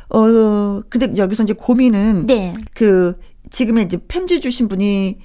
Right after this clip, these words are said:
Speaker 1: 현정 씨인데 이게 누구 얘기 잘하는 혜영이가 있어.
Speaker 2: 음.
Speaker 1: 혜영이랑 같이 한 여덟 명이 놀았는데 예를 들어서
Speaker 2: 네네네네.
Speaker 1: 현정이가 혜영이한테 뭐라고 뭐라고 하니까 어, 나머지 친구들이 현정이는 따돌리고 일곱 명이
Speaker 2: 그러니까.
Speaker 1: 노는 거야.
Speaker 2: 음.
Speaker 1: 어.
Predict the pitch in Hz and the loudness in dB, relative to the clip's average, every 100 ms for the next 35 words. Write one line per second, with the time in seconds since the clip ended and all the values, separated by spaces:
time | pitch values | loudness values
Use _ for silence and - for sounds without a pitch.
0 | - - 359 330 302 196 196 254 - - | -16 -8 -6 -6 -6 -4 0 -2 -4 -6
1 | 185 180 220 247 208 220 - 208 220 233 | -4 -2 -2 0 -2 -4 -4 0 0 0
2 | 440 415 302 190 165 - 143 - 262 220 | -2 -4 -4 -4 -4 -6 -6 0 0 0
3 | 202 196 262 381 370 339 202 - 233 202 | -4 -6 -4 -4 -4 -8 -8 -4 -4 -2
4 | 165 170 247 254 226 208 202 190 180 196 | 2 2 4 2 2 0 0 -2 -4 -4
5 | 175 160 240 214 - - - 180 196 160 | -4 -4 -4 -4 -8 -14 -2 0 0 -2
6 | 143 262 359 - 269 208 180 175 175 381 | -6 -4 -4 0 0 0 -4 -10 -8 -6
7 | 330 240 208 247 392 330 269 233 226 277 | -2 -2 -4 -6 -4 -2 -2 0 0 0
8 | 269 262 240 226 233 226 - 349 - - | 0 -2 -2 -2 -4 -4 -4 -6 -8 -20
9 | - - - - - - - 208 208 233 | -20 -20 -20 -20 -8 -4 -2 -2 0 0
10 | 226 - 226 185 190 294 392 - 370 339 | -2 -2 -2 -2 -2 -2 -4 -6 -6 -4
11 | 262 214 208 - - - - 311 277 226 | -2 -2 -4 -8 -20 -20 -12 -10 -6 -6
12 | 196 330 - - - - - - - - | -4 -6 -8 -16 -20 -20 -20 -20 -8 -2
13 | 269 294 226 240 233 185 185 151 156 226 | 0 2 4 4 4 2 0 -2 -6 2
14 | 247 247 226 214 214 208 202 160 | 4 6 4 2 2 2 0 -4